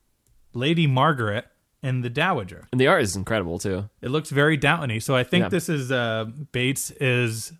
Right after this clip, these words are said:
Speaker 1: sort of a secret agent.
Speaker 2: Yeah.
Speaker 1: And it is, we'll see.
Speaker 2: Yeah.
Speaker 1: Well, I, we
Speaker 2: We
Speaker 1: have, we'll review this, too, in our season breakdown. So we will
Speaker 2: You sure? We could even make
Speaker 1: we'll,
Speaker 2: that
Speaker 1: we'll
Speaker 2: its
Speaker 1: do
Speaker 2: own
Speaker 1: a,
Speaker 2: episode if
Speaker 1: we'll
Speaker 2: it's
Speaker 1: do
Speaker 2: good
Speaker 1: a,
Speaker 2: enough.
Speaker 1: oh, yeah, we'll
Speaker 2: <laughs>
Speaker 1: do a spoiler-free,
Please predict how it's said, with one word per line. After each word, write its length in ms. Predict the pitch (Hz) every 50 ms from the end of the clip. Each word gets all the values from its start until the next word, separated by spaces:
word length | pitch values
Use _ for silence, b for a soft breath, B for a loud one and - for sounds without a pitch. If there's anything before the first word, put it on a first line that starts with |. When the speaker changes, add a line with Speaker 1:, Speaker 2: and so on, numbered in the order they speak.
| _ _
Speaker 1:
sort 280 | - - - 156 139
of 100 | 135 117
a 60 | 117
secret 320 | 107 - 160 143 - 131 117
agent. 340 | 107 104 104 127 151 - - _ _ -
Speaker 2:
Yeah. 300 | - 110 120 107 90 - - -
Speaker 1:
And 320 | 135 131 127 127 127 123 -
it 180 | - 139 131 127
is, 460 | 127 123 123 120 120 113 - - - _ _ _ _ _ _ _ _ _ _ _ _ _ _ _ _ _ _ _ _ _ -
we'll 220 | 110 110 123 147
see. 320 | 147 - - 190 214 - - _
Speaker 2:
Yeah. 120 | - 127 160
Speaker 1:
Well, 60 | 151 -
I, 120 | 143 160
we 60 | 180 -
Speaker 2:
We 80 | 151 156
Speaker 1:
have, 200 | - 226 202 151
we'll 200 | 160 180 202 190
review 340 | 185 165 135 151 208 262
this, 240 | 208 151 127 - -
too, 280 | - - 196 165 123 - 139
in 100 | 143 147
our 120 | 139 131
season 280 | - - 160 143 135 117
breakdown. 400 | 101 104 98 87 - 92 92 98
So 160 | - 147 143
we 300 | 135 143 156 151 151 147
will 480 | 147 147 143 139 135 131 127 127 - - -
Speaker 2:
You 60 | 147
sure? 200 | 127 - 175 220
We 120 | 247 269 262
could 120 | 196 135
even 140 | 143 156 143
make 60 | 175
Speaker 1:
we'll, 60 | 185 180
Speaker 2:
that 60 | 165
Speaker 1:
we'll 60 | - -
Speaker 2:
its 80 | -
Speaker 1:
do 60 | 226 -
Speaker 2:
own 40 | 139
Speaker 1:
a, 40 | 147
Speaker 2:
episode 260 | 160 - - 131 117
if 60 | 143
Speaker 1:
we'll 60 | 175 165
Speaker 2:
it's 40 |
Speaker 1:
do 80 | 156 208
Speaker 2:
good 60 | 196
Speaker 1:
a, 20 | 180
Speaker 2:
enough. 140 | 143 147 -
Speaker 1:
oh, 140 | 165 170 180
yeah, 120 | 214 - -
we'll 160 | 175 190 196
Speaker 2:
<laughs> 100 | 175 220
Speaker 1:
do 40 | 214
a 40 | 175
spoiler-free, 960 | - - 208 196 202 196 196 185 - - 180 180 175 165 160 160 151 151